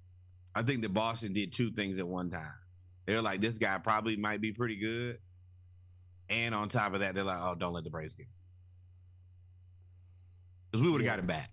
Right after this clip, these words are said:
Speaker 1: We would've sure got him back.
Speaker 2: And that, now that would have been scary. So, uh, but with that being said, ladies and gentlemen, we've come to the end of the Braves segment of episode eighty-seven of the Splashcast, the A T L edition. We got the Hawks segment, got a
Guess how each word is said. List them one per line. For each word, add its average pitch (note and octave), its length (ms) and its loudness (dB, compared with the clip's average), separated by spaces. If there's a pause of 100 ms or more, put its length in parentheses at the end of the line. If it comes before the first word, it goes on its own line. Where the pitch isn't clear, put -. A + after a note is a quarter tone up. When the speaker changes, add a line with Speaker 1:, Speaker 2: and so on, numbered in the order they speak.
(100)
Speaker 1:
We D3+ 180 4
would've C#3+ 160 0
sure C3 180 -2
got F2+ 160 -4
him D#2 80 -6
back. - 320 -10
Speaker 2:
And A#2 300 -2
that, D3 300 8
now A2+ 300 0 (100)
that F3 420 4 (220)
would G#2 140 -2
have G2 100 -6
been G2+ 160 -4
scary. E2 400 -12 (180)
So, G#2+ 380 -2 (400)
uh, B2+ 240 6
but C3 100 8
with E3 140 4
that D3+ 180 2
being D3 200 0
said, C#3 300 0
ladies C3 260 2
and B2 100 0
gentlemen, C3 240 6
we've C3 100 4
come C#3 160 2
to C3+ 120 0
the A#2 140 -2
end B2+ 220 0
of A2+ 80 -2
the A2 80 -4
Braves A#2+ 380 4
segment A#2+ 380 2
of G#2+ 180 0
episode A2+ 480 -2
eighty-seven A2+ 440 -2
of G#2+ 140 -4
the - 60 -14
Splashcast, A2+ 720 -2
the F#2 160 -10
A A2+ 80 -4
T A2+ 180 -6
L A#2 120 0
edition. C3 420 0 (400)
We A2+ 80 -2
got B2 160 2
the A#2 80 -4
Hawks D3 300 8
segment, D3+ 320 2
got C3 100 2
a A#2+ 60 0